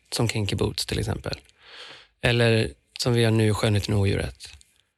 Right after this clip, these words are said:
Om vi inte hjälps åt, då skulle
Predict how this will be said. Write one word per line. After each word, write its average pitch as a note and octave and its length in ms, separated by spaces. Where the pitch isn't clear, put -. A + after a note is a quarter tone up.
Om C3 180
vi C3 80
inte C#3+ 260
hjälps B2 320
åt, - 600
då B2 440
skulle A#2+ 460